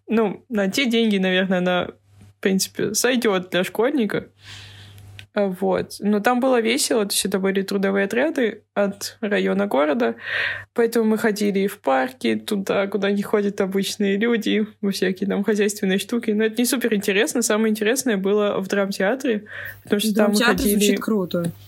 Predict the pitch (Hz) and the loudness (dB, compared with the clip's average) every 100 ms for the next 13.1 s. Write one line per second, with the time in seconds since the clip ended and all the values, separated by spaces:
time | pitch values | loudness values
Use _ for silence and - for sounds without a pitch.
0 | - - _ 214 220 196 180 180 185 190 | -20 -20 _ 0 2 2 0 0 -2 0
1 | 208 196 202 196 190 190 202 - 202 202 | 0 0 0 0 0 0 -4 0 0 0
2 | - - 190 208 254 269 247 247 - - | -2 -4 0 0 2 2 0 -2 -8 -6
3 | - - - - - 196 - 196 190 196 | -6 -10 -18 -8 -2 0 0 0 0 0
4 | 196 196 202 196 196 190 185 185 208 208 | 0 0 0 0 0 0 0 -2 -2 -2
5 | - 190 190 190 196 196 190 190 202 185 | -2 0 0 0 0 0 2 0 0 -2
6 | 185 196 214 269 262 - 202 180 - 196 | -2 0 0 0 -2 0 0 0 0 0
7 | 202 202 196 190 190 185 190 - 190 - | 0 -2 -2 -2 0 0 0 0 -2 -2
8 | 185 226 - 240 208 208 - - - - | -2 0 0 0 0 -2 -8 -20 -20 -20
9 | - - 185 175 - 226 185 233 196 190 | -20 0 2 2 2 2 4 4 4 4
10 | 247 262 285 220 226 - 233 214 202 202 | 2 2 2 0 0 0 -2 0 0 0
11 | 208 - 208 254 - 165 185 - 190 196 | -4 -2 0 0 0 0 -2 0 0 0
12 | 185 190 - 180 214 190 - 214 214 - | 0 0 0 0 2 0 0 0 0 0